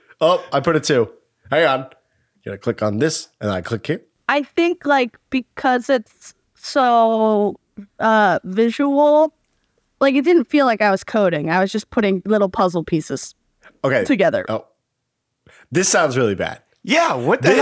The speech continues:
Speaker 3: hell is going
Speaker 1: okay,
Speaker 3: on?
Speaker 1: it did not sound this bad when I did it. Right?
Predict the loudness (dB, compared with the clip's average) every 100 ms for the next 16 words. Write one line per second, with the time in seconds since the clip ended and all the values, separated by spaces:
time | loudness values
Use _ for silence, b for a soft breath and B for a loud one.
0 | 4 2 2 4 4 0 2 0 0 0
1 | 0 2 0 0 -2 -2 -4 -4 -4 -6
2 | -8 -14 -16 -20 _ _ _ _ _ _
3 | -2 0 -2